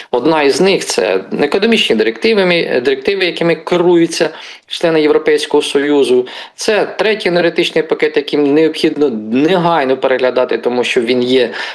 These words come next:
найбільшою проблемою загалом для економіки Європейського Союзу. Ну і на цьому тлі слабке економічне зростання, яке, власне, призводить до того, що невдоволення урядами, е, в країнах Європи зростає. От показовий приклад, в тому числі і Франція. Це не лише ці країни, які ми назвали.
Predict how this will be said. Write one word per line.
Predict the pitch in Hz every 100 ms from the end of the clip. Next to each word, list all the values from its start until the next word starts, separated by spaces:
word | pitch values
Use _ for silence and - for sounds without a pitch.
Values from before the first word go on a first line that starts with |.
| -
найбільшою | 143 156 139 160 - 131
проблемою | 127 127 117 120 117
загалом | 110 120 117 117 113
для | 107
економіки | 110 117 113 104 104 104
Європейського | 104 107 - 101 - 113
Союзу. | - 113 110 131 262
Ну | 359
і |
на | 285
цьому | - 226 202
тлі | 196 220 208
слабке | 196 180 - 165 143
економічне | 120 127 139 - 117
зростання, | 113 110 95 92 95 - - - -
яке, | 110
власне, | 143 147 -
призводить | 139 127 123 127 120
до | 120
того, | 123 151
що | 135 113
невдоволення | 107 107 117 117 107 104 98 - - - -
урядами, | 160 139 151 151 170 190 202 202 - -
е, | 127 120
в | 110
країнах | - 156 147 127
Європи | 131 160 160
зростає. | 127 110 - 95 95 -
От | - -
показовий | 196 220 160 143
приклад, | 139 170 117
в |
тому | - 117 113
числі | - -
і | 98
Франція. | - 92 92 - -
Це | - 131
не | 117
лише | 113 - 127
ці | -
країни, | 113 110 117 101
які | 95 -
ми | 95
назвали. | 90 - -